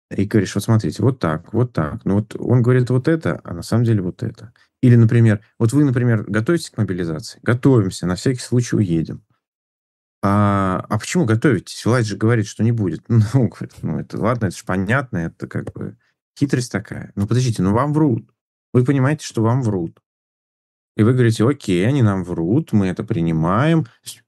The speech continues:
Людей это н-, как бы окей, им врут, и им окей. И вот это, конечно, какая-то парадоксальная штука.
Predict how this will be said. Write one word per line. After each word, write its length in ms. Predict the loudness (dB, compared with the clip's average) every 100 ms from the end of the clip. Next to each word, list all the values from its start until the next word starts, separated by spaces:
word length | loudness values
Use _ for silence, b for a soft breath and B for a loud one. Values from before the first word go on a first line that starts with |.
| _ -20 -20 _ _
Людей 600 | -4 -2 -2 -2 -2 -2
это 260 | -6 -4 -2
н-, 320 | 0 -2 -6 -12 _ _
как 120 | -8 0
бы 120 | 0
окей, 340 | 0 0 2
им 100 | 4
врут, 340 | 2 2 0 0
и 120 | 0
им 140 | 2 0
окей. 440 | 0 0 0 -2 _ _ _ _ _ B B B _ _
И 100 | -6
вот 180 | -2 0
это, 120 | 2
конечно, 220 | 2 0
какая-то 260 | 0 -2 -2
парадоксальная 680 | -2 0 0 0 0 0 -2
штука. 760 | -4 -2 0 0 0 0 -2